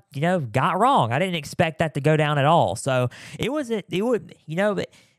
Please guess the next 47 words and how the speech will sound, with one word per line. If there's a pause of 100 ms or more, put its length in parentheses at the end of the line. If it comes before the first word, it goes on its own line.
(380)
the
updates
were
right,
you
know,
as,
as
I've
been
doing
this
for
the
past,
you
know,
few
weeks
and
months
of
talking
about
the
draft, (420)
you
know,
it's, (380)
it's
been
right.
It's
been
pretty
accurate.
It
was
an
unexpected
draft,
and, (400)
you
know,
they
told
us